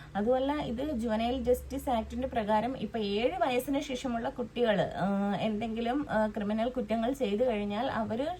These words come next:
ശിക്ഷ, ഇന്ത്യൻ ശിക്ഷാ നിയമം അനുസരിച്ച് അവർക്ക് ശിക്ഷ കിട്ടും എന്നാണ് പറയുന്നത്. അപ്പൊ ഇതിനെപ്പറ്റി എനിക്ക് കൂടുതലായിട്ട് പറഞ്ഞു തരാൻ അറിയത്തില്ല, കാരണം ഞാനൊരു ലോ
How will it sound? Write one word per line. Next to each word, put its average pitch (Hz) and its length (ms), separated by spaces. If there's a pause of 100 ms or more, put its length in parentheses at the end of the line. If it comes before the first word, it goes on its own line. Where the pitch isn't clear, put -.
(120)
ശിക്ഷ, 233 400 (760)
ഇന്ത്യൻ 247 280
ശിക്ഷാ 254 320
നിയമം 240 320
അനുസരിച്ച് 220 480
അവർക്ക് 247 200
ശിക്ഷ 247 260
കിട്ടും 254 300
എന്നാണ് 254 340
പറയുന്നത്. 240 380
അപ്പൊ 185 160
ഇതിനെപ്പറ്റി 214 460
എനിക്ക് 226 300
കൂടുതലായിട്ട് 247 640
പറഞ്ഞു 233 280
തരാൻ 226 320
അറിയത്തില്ല, 208 420
കാരണം 220 300
ഞാനൊരു 208 380
ലോ 196 240